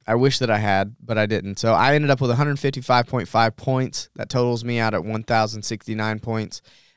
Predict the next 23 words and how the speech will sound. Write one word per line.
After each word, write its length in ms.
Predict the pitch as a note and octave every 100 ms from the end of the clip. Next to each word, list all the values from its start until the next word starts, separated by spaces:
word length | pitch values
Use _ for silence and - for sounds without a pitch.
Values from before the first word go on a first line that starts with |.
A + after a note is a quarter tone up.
| -
Again, 240 | A#2 A#2
I'm 140 | A2
in 60 | A2
thirty-second 600 | - A2 G#2+ A2+ G#2 G2+
place. 320 | A#2+ A2+ A2
I'm 100 | -
pretty 180 | G#2+ A2
happy 320 | G2+ G2 A#2+
being 320 | G2+ G#2 G#2 A2
there 200 | A2 A2
considering 440 | G#2+ - G#2+ G#2+
where 120 | G#2
I've 120 | F#2+ -
come 200 | A2+ A2
from, 260 | A#2+ A#2+ - _ _ _ _ _ A2+
but 160 | G#2+ G2+
I 80 | G2
got 120 | G2+
a 40 |
long 160 | G2 G2+
ways 200 | F#2+ G2
to 60 | G2+
go. 200 | F#2+